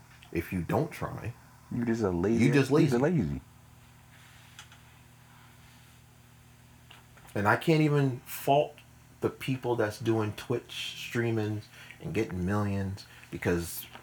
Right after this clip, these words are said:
Speaker 1: that's the, that's the game nowadays. The simplest of things is the game. But our generation was taught, you don't do things simple.
Speaker 2: No, you go to school, you,
Speaker 1: You
Speaker 2: you have a job while you're going to school,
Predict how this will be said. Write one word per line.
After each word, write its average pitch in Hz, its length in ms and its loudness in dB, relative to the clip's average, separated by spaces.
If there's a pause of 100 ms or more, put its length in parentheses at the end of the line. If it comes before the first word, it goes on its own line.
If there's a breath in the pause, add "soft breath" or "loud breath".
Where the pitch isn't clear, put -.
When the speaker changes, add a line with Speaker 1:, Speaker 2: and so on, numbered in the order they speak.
(140)
Speaker 1:
that's 82 260 -4
the, - 300 -4
that's 85 180 -2
the - 80 -8
game 98 280 -2
nowadays. 87 680 -8 (440)
The 85 100 -4
simplest 113 720 0
of 92 140 -4
things 82 580 -4 (360 loud breath)
is 80 200 -8
the 85 80 -6
game. 76 400 -8 (1300)
But 90 140 -2
our 92 220 4
generation 87 580 -2
was - 140 -6
taught, - 280 -6 (580)
you 92 120 -2
don't 95 220 0
do - 120 -4
things 92 300 -8
simple. - 340 -12 (320 loud breath)
Speaker 2:
No, 90 380 0
you 82 400 -2 (120)
go 80 160 -2
to 104 80 -2
school, 85 340 -2 (640 loud breath)
you, 78 280 -4 (800)
Speaker 1:
You 98 180 -2
Speaker 2:
you 80 80 0
have 98 260 6
a 117 60 4
job 90 480 4
while 82 200 4
you're 82 80 0
going 80 200 -2
to 78 60 -4
school, 80 400 -2